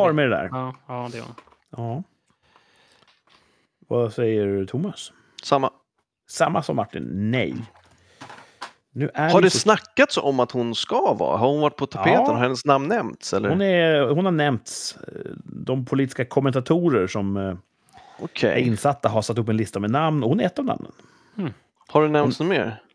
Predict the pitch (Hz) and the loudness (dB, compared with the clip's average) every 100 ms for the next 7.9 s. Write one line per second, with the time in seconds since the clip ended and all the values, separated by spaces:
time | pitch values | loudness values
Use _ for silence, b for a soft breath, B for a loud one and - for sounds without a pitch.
0 | _ 113 151 170 165 - 208 185 143 135 | _ -2 0 4 2 0 0 2 2 2
1 | 120 113 - 110 110 113 - 190 117 - | 2 0 0 0 0 -2 0 0 0 -4
2 | - - _ - 104 92 98 95 - - | -12 -12 _ -6 -2 -2 -2 -6 -8 -12
3 | - - _ _ _ _ _ _ _ _ | -12 -14 _ _ _ _ _ _ _ _
4 | - 104 127 123 90 98 110 _ - 52 | -10 -4 -2 0 0 -2 -8 _ -6 -6
5 | - - - - _ - 101 98 98 98 | -8 -16 -20 -20 _ -4 -2 -4 -8 -8
6 | 95 95 104 104 95 82 104 95 - 98 | -6 -6 -8 -10 -10 -8 -10 -10 -8 -8
7 | 95 101 101 95 98 123 120 113 | -2 -2 -2 -6 -10 -10 -8 -8